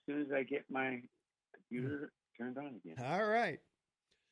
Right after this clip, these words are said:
Speaker 2: Let's go wrap it up for this segment. We still got a full hou-, <laughs> hour and a half to go.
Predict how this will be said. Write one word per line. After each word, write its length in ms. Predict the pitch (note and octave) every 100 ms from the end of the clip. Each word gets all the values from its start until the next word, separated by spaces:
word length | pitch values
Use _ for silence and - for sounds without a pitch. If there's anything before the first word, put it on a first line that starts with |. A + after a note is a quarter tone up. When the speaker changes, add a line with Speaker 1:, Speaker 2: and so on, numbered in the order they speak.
| _ _ _ -
Speaker 2:
Let's 140 | A3
go 160 | C4 B3+
wrap 220 | B3+ A#3+
it 80 | A3+
up 160 | A3
for 100 | G#3+
this 180 | G#3 G3+
segment. 340 | - G3 G3 G3
We 40 |
still 180 | E3+ G3+
got 180 | F#3 F3+
a 60 | D#3
full 240 | E3+ D#3+
hou-, 320 | D#3 C#3 B2+ - -
<laughs> 360 | - - - -
hour 220 | G3+ G3+
and 120 | E3
a 100 | C#3+ -
half 280 | G3 D#3+ -
to 100 | C#3+
go. 560 | D3 F3 D#3+ C3 A#2+